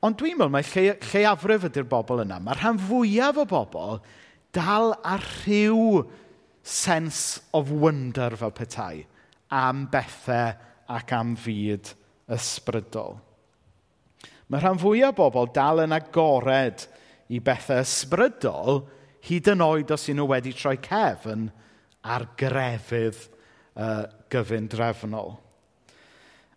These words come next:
Ac ar rywydd, dan ni methu beio pobl rhag cael digon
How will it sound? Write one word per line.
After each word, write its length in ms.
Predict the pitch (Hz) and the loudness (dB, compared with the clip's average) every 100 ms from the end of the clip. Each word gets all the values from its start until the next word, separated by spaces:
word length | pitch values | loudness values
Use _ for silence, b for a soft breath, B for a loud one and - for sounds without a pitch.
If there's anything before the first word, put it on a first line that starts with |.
| - | -2
Ac 140 | 226 | 2
ar 80 | 220 | 2
rywydd, 600 | 294 302 123 104 135 139 - | 2 2 2 2 2 0 -8
dan 160 | 165 185 | -4 0
ni 60 | 196 | 0
methu 300 | 190 220 220 | 0 -2 0
beio 300 | 208 175 160 | 4 4 4
pobl 400 | - 185 117 101 - - - | 2 -2 -2 -10 -12 -20 -10
rhag 380 | - 117 113 - b b b - | -4 -4 -4 -10 b b b -8
cael 180 | 147 135 | -4 -2
digon 440 | 147 143 135 113 | -4 0 -2 -2